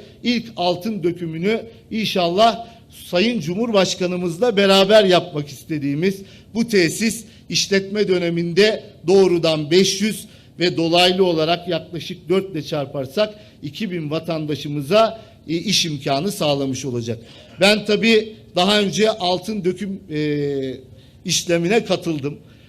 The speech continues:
Ne kadar, e, meşakkatli olduğunu da gördüm ama ne kadar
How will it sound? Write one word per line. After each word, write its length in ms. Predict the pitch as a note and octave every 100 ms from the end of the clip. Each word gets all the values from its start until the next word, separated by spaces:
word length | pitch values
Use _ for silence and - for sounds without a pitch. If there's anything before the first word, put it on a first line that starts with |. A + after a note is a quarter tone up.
| -
Ne 160 | - -
kadar, 340 | F#3+ F3+ F#3+
e, 60 | F#3 - - - - - D3 C#3
meşakkatli 800 | D3 E3 G3 G3 G3 F#3+ F#3+ A3
olduğunu 480 | G3 E3+ E3+ F3 E3+
da 80 |
gördüm 440 | E3+ D3+ D3+ E3+ A3+
ama 180 | F#3 G3
ne 160 | G3
kadar 420 | G3 F3 G3+ -